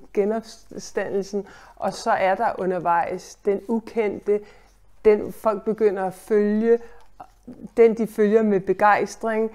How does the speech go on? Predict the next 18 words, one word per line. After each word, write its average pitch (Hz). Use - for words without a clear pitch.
den 214
de 214
kommer 196
på 202
nakken 185
af, 202
den 196
de 202
er 208
efter, 220
den 190
de 190
vil 190
slå 190
ihjel, 185
og 190
så 180
videre. 170